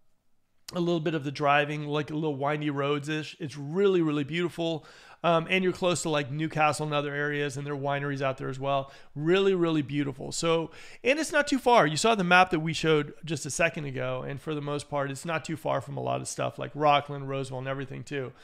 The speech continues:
All right, let's get to the next thing. Two-story, two single-story floor plans and a two-story with a downstairs bedroom. So what I've been told is there's gonna be about four to five different floor plans for this community itself.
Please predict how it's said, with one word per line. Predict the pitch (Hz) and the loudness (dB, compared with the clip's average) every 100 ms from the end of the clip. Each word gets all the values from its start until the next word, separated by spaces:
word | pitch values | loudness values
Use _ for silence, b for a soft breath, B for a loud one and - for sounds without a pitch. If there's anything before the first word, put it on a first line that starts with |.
| B B B - | B B B 4
All | 175 | 4
right, | 156 | 4
let's | 175 - | -2 -6
get | 156 | -6
to | 135 | -4
the | 139 | -4
next | 135 - - _ _ | -6 -8 -20 _ _
thing. | 220 220 214 208 196 B B B | 0 2 2 -2 -8 B B B
Two-story, | - 254 226 - 226 220 214 185 | -2 0 0 2 4 6 4 0
two | - 226 | -2 -2
single-story | - 226 220 208 202 196 | -2 -4 -2 0 0 0
floor | 165 151 | 0 -2
plans | 147 160 156 151 147 208 - 165 | -2 -4 -2 -4 -8 -14 -12 -6
and | 151 | -6
a | |
two-story | - 220 214 - 175 170 | -4 -4 -4 -2 -2 0
with | 151 151 | -2 -4
a | |
downstairs | 143 143 151 139 - 151 135 | -2 0 -2 -6 -4 -4 -2
bedroom. | 131 139 143 156 156 - B B B | -2 -2 -2 -4 -4 -10 B B B
So | - 214 214 - - - - 262 | 6 8 8 4 -8 -20 -20 -14
what | 175 190 202 | 2 2 6
I've | 196 247 247 | 6 6 6
been | 240 | -4
told | - 196 180 | -2 0 0
is | 160 143 | -2 -2
there's | 151 139 | -2 -4
gonna | 160 | -2
be | 151 | 0
about | 147 139 139 | 2 2 0
four | - 151 | -2 -2
to | 143 | 0
five | 147 139 | 2 2
different | 131 131 127 | 0 -6 -8
floor | - 139 | -6 -6
plans | - 139 131 131 - - | -4 -6 -6 -8 -12 -20
for | - - 147 147 143 135 | -20 -8 -4 -2 0 -2
this | 131 139 - | -4 -6 -8
community | 139 135 131 127 | -8 -6 -6 -6
itself. | 127 190 156 - | 0 4 4 4